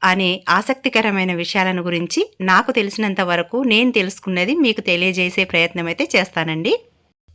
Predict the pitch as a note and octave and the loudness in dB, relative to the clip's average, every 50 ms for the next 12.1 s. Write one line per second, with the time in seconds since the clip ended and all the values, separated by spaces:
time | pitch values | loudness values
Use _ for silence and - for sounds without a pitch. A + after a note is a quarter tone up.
0 | - - G#3 A3 A#3+ C4+ D#4 D#4+ D#4 D4 C4+ C#4+ D4 - A#3 G#3 A3+ - C#4+ C#4 | -4 -2 2 4 4 6 6 6 4 2 2 0 0 2 0 0 0 0 0 -2
1 | C4+ - C4+ C4+ B3 A3 G3+ G3 F#3+ G3+ G#3+ G#3+ G3+ F#3+ F#3+ G3+ G#3+ A3 G#3+ G3+ | 2 2 2 4 4 4 4 4 4 4 2 2 2 2 2 4 2 2 2 0
2 | G3+ G3+ G3+ - F#3+ F#3+ F#3+ G3 - A3 G3 F3+ F#3 F#3 F#3 E3+ E3+ E3+ C4+ G#4 | 0 -2 -2 0 0 0 0 0 -2 -2 -2 0 0 0 0 0 2 0 0 0
3 | A#4 - - - - - - - - A3+ G#3 G#3 A#3 C4+ C4+ - A3 G#3+ G#3 G#3+ | 0 -4 -8 -16 -16 -18 -16 -4 2 4 4 6 6 4 2 2 2 2 4 4
4 | A3 G#3+ G#3 G#3+ G#3 G3+ G3 G3 F#3 A#2+ A2+ F#3+ A3+ A3 A3+ C#4 C#4 B3+ - C#4+ | 4 4 2 2 2 2 2 0 0 -2 0 0 0 2 4 4 4 4 4 4
5 | B3 A3+ G#3+ G#3+ G#3 G3 - - A3+ A#3 B3+ C#4 A#3+ A3 A3+ - G#3+ G3 F#3+ F#3 | 4 4 2 2 2 0 -2 0 2 4 4 4 4 2 2 2 2 4 4 2
6 | F#3 F#3 C4 F#4 C4+ F#3 F3+ F#3+ F#3+ - - B3+ A3+ G3 F#3+ G3 G#3 G#3 G#3+ G#3 | 2 0 0 0 2 2 2 2 2 2 4 4 4 4 2 0 2 2 2 2
7 | G#3+ G#3 F#3+ F#3+ F#3 F#3 G3 G#3 G#3+ G#3+ F#3+ F3+ F#3 G3+ - - - G#3 G3 F#3+ | 4 2 2 2 0 0 -2 0 0 0 0 0 0 -2 -6 -2 -2 0 2 2
8 | F#3+ F#3+ G3 F#3 F3+ F#3+ F#3+ - - F3 F3 E3 - G3+ G3+ G#3 G3 G3+ G3 F#3 | 2 2 2 2 2 2 -2 -2 -2 -4 -6 -4 -2 -2 0 2 2 4 4 2
9 | F3+ E3+ F3+ A#3 G#4 - - - - _ - - G3 F#3 F#3+ A#3 B3 D4+ D4+ C4 | 2 2 0 0 -2 -2 -6 -20 -18 _ 2 6 6 6 6 6 6 4 4 6
10 | D4+ D#4 C#4+ A#3 G#3+ - A#3 B3 C4 - G#3 G#3 A3 G#3+ B3 A3 G#3+ G#3+ G#3+ G3 | 4 4 4 2 0 0 0 -2 -2 0 0 0 2 4 4 4 4 2 0 0
11 | F#3+ F#3+ F#3+ G#3+ B3 F4+ - - F#3 F#3 F#3+ F#3 - A3 A3+ G#3+ B3 A#3 - - | 2 2 0 0 0 0 2 4 4 4 4 2 0 -2 0 2 0 -2 0 -2
12 | A#3 A#3+ | -2 -2